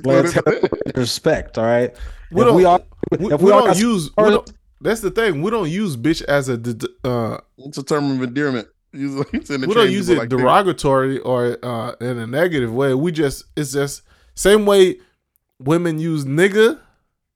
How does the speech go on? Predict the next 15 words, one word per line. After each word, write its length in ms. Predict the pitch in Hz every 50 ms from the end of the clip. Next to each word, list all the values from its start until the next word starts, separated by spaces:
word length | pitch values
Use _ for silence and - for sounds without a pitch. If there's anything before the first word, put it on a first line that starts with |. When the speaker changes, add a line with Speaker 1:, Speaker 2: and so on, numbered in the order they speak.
| _ _ _ _ _ _ _ _ _ _
Speaker 2:
when 160 | - 131 143
they 140 | 147 147 143
talking 320 | - 180 156 147 156 151
about 260 | 151 151 139 - -
a 100 | 127 123
guy, 460 | 113 127 131 131 151 165 175 202 214 254 202 165 151 _ _
a 100 | 127 123
dude, 540 | 123 123 147 160 185 196 214 196 208 - - _ _ _ _ -
a 80 | 123 120
man, 520 | 127 147 160 175 190 196 208 214 226 - _ _ _ _ _
or 260 | 123 127 123 120 127
a 40 | 127
Speaker 1:
Mm-hmm. 280 | 117 110 127 120 127 147
Speaker 2:
male. 440 | 143 151 165 180 185 233 240 - _ _ _ _ _ _ _ _ _ _
Speaker 1:
Mm-hmm. 340 | 120 120 113 135 147 151 165